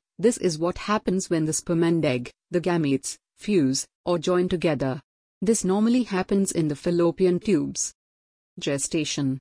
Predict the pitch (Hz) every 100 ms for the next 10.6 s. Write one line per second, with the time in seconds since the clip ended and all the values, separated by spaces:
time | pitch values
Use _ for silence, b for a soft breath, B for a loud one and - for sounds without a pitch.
0 | - - 165 170 175 - 135 170 160 156
1 | 151 - 190 175 151 139 147 170 165 156
2 | 226 233 240 214 208 - 151 147 - 220
3 | 247 226 190 180 165 - - 156 147 156
4 | 143 202 180 151 135 - - _ _ _
5 | _ _ _ 143 175 127 - - _ -
6 | 196 202 196 - 185 226 226 262 254 240
7 | 233 226 226 214 165 220 247 262 - 185
8 | 165 143 120 - - _ - 170 160 175
9 | 135 127 - _ _ _ _ _ _ -
10 | 185 170 135 127 123